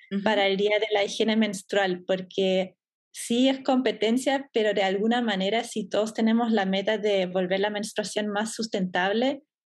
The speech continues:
Speaker 2: son compañeros, son los que nos ayudan a también subir la categoría en general, porque todavía falta mucho educación.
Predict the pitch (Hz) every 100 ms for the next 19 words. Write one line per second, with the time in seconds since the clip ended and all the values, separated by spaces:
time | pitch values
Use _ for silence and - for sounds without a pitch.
0 | _ - - 220 240 240 226 233 226 226
1 | 175 208 185 185 208 208 208 208 - 214
2 | 208 202 214 196 185 202 226 226 226 202
3 | 208 196 196 214 220 226 214 226 226 226
4 | 190 190 180 196 220 233 - 208 190 208
5 | 185 165 175 269 - _ - _ _ -
6 | 190 202 208 208 226 233 240 240 240 226
7 | 226 254 233 185 - 202 208 196 180